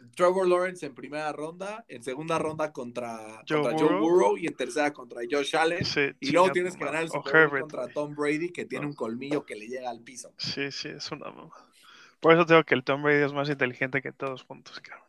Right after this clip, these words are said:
Speaker 1: Cla-, es el güey, es brillante, cabrón.
Speaker 2: Es un puto
Speaker 1: Brillante.
Speaker 2: amo ese güey.
Speaker 1: Brillante, brillante. Y por eso le sonríe la suerte.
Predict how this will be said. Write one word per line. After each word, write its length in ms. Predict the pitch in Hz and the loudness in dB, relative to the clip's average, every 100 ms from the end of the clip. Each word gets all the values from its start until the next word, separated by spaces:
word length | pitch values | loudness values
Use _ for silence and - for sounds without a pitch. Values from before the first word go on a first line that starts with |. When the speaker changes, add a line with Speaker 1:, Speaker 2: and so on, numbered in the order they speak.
| _ - | _ -4
Speaker 1:
Cla-, 220 | 160 - | -4 -4
es 140 | 120 | -4
el 140 | 120 98 | -4 -2
güey, 300 | 131 123 104 | -2 -2 -2
es 240 | 104 - | -6 -2
brillante, 520 | 120 120 151 151 107 | 0 4 4 2 -4
cabrón. 180 | - - | -12 -14
Speaker 2:
Es 80 | - | -8
un 60 | - | -2
puto 60 | |
Speaker 1:
Brillante. 520 | 247 240 175 165 139 | 0 6 6 6 0
Speaker 2:
amo 100 | - | -8
ese 180 | - - | -16 -16
güey. 220 | - - - - | -18 -20 -20 -12
Speaker 1:
Brillante, 680 | 117 120 117 113 107 92 - _ - | -6 -6 -4 -6 -6 -12 -18 _ -8
brillante. 580 | 101 98 98 - - - - | -2 -2 -2 -8 -16 -20 -16
Y 140 | 113 | -4
por 160 | 104 147 | 8 10
eso 160 | 180 175 | 10 8
le 80 | |
sonríe 280 | - 120 147 | 4 6 8
la 100 | 156 | 6
suerte. 360 | - 208 185 | 4 0 -2